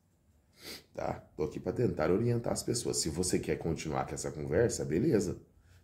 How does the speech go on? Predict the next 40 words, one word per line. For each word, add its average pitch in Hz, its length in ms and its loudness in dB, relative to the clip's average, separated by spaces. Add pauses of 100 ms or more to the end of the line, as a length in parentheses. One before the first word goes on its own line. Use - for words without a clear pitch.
perfeito. 92 600 0 (680)
É 92 100 4
bom 76 240 2
que - 100 -2
um 90 80 0
cara 82 240 4
que - 120 0
é - 40 -2
totalmente 76 540 0
inconsciente, 80 520 0
o 62 40 -6
que - 80 -8
você - 80 -2
perguntar 85 420 2
pra - 160 -2
ele, 65 140 -4
sabe, - 340 2
né? 139 240 0
"Ó, 131 160 2
o - 40 2
que 117 80 -4
que - 120 0
é 123 40 6
isso 92 100 4
da 95 60 6
Umbanda?" 87 320 4
É - 20 0
tal, 73 500 2
isso 65 220 -2
aqui - 160 2
é 85 40 8
tal, 78 420 4
isso - 140 0
aqui - 160 2
é 98 60 6
tal. - 380 4
Ah, 123 100 8
gaguejou, 120 540 8
vai 117 100 6
mesmo. 73 300 -4